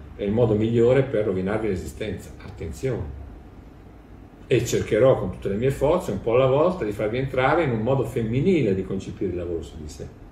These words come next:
Basta con gli esercizi di presenza, basta con, con le,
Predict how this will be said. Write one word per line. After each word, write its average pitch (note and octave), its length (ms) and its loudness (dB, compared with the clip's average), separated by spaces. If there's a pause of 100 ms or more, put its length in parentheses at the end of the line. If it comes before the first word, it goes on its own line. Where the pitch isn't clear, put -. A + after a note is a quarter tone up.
(560)
Basta C3+ 500 2
con G2 140 0
gli F#2+ 40 0
esercizi F#2 400 -6
di F2+ 60 -6
presenza, E2+ 680 -8 (160)
basta E3 480 2
con, F#2 220 -4
con F#2 140 -6
le, F2+ 220 -6